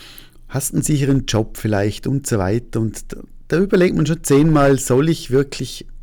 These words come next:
mich selbstständig machen, ja oder nein? Bei mir war es ja so, ich war, bin ja, ja, ich glaub, fünfzehn, sechzehn, siebzehn Jahre war ich in der Migros in, im Marketing und im Verkauf tätig und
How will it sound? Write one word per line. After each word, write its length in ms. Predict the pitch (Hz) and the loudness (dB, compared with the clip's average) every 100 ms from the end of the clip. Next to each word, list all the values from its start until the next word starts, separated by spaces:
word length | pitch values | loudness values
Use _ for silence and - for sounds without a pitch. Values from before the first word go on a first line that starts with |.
| - - | -18 -6
mich 200 | 107 - | -6 -2
selbstständig 520 | 113 123 - 120 - | -2 -2 -2 -2 0
machen, 300 | 104 92 92 | -2 -2 -6
ja 280 | 90 73 80 | -6 -6 -6
oder 180 | - 78 | -6 -8
nein? 280 | - - - - - - - - - - - - - | -10 -14 -18 -20 -20 -20 -20 -18 -18 -20 -20 -20 -2
Bei 80 | 101 | 4
mir 180 | 147 196 | 6 6
war 120 | 175 | 4
es 80 | 135 | 4
ja 100 | 127 | 2
so, 200 | 113 147 | 4 2
ich 220 | 151 - | 2 -2
war, 160 | 113 110 | -2 0
bin 200 | 120 120 | 2 2
ja, 260 | 113 104 - - - - - - - - - | 2 0 -4 -16 -18 -20 -20 -16 -14 -14 -12
ja, 60 | |
ich 60 | 92 | -8
glaub, 200 | 92 - | -8 -4
fünfzehn, 420 | 127 120 - 110 | -4 -2 -2 0
sechzehn, 360 | 110 110 - 107 | 0 -2 -4 -4
siebzehn 380 | 120 123 110 | -4 -2 0
Jahre 280 | 107 104 110 | 2 2 0
war 120 | 101 101 | 0 0
ich 60 | |
in 80 | 101 | 0
der 100 | 95 | 2
Migros 360 | 120 143 151 117 | 2 2 0 2
in, 260 | 110 104 | 2 0
im 200 | 110 107 | -2 0
Marketing 640 | 98 98 165 - 180 170 | 0 0 0 -4 -2 0
und 100 | 147 | 0
im 80 | 113 | 0
Verkauf 480 | 101 - 101 156 - | -4 -4 -2 -2 -2
tätig 600 | 175 160 - - 180 - - - - - - - - - | 0 2 2 0 -2 -4 -14 -12 -12 -12 -14 -16 -18 -14
und 680 | - 123 120 120 113 - | -2 2 2 2 -2 -8